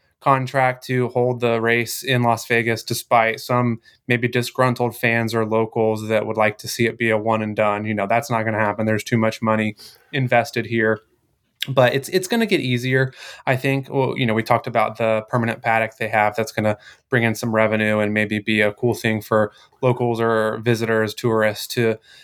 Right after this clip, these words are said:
do when they're in town. But, but also, you know, they had to repave all this, uh, streets around the Strip for this race. They're not gonna have to repave it every single year. So this massive construction delays and,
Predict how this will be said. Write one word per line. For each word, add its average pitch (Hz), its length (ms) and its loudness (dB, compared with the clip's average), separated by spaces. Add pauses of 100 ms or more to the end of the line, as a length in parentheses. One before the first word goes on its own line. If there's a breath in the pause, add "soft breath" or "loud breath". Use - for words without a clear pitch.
(120)
do 113 240 0
when 110 160 0
they're 110 160 2
in 110 140 0
town. 110 400 0
But, 151 260 0
but 151 100 0
also, 135 460 -2
you 127 140 -4
know, 117 80 0
they 117 100 0
had 123 220 0
to 127 160 -2 (280 soft breath)
repave 143 520 0
all 117 180 2
this, 113 400 -6
uh, 107 220 2 (100)
streets - 480 -2
around 117 480 0 (240 soft breath)
the 120 80 -2
Strip 147 380 0
for 127 160 -4
this 120 200 0
race. 113 300 0
They're 151 100 -2
not 156 140 4
gonna 135 140 0
have 123 160 0
to 127 100 -2
repave 120 500 0
it 113 160 0
every 117 300 0
single 110 380 0
year. 107 300 2
So 107 260 0
this 110 260 0 (460 soft breath)
massive 135 600 0
construction 127 640 0
delays 113 600 0
and, 110 340 0